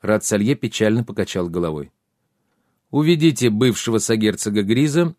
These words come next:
и его сына», велел Маркель. «Я решу, что с ними сделать». «Слово короля», напомнил Саттер,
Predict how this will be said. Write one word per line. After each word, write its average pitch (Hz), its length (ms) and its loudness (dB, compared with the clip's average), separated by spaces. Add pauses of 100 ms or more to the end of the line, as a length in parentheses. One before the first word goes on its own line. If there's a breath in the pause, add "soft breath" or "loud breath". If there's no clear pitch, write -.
и 117 120 -2
его 120 260 4
сына», 85 540 -2 (100)
велел 92 320 0
Маркель. 85 440 -4 (600)
«Я 135 240 2
решу, 160 300 2
что - 200 -2
с - 120 -6
ними 98 180 2
сделать». 92 540 -4 (680)
«Слово 120 560 0
короля», 139 580 0 (300 soft breath)
напомнил 104 520 0
Саттер, - 460 -2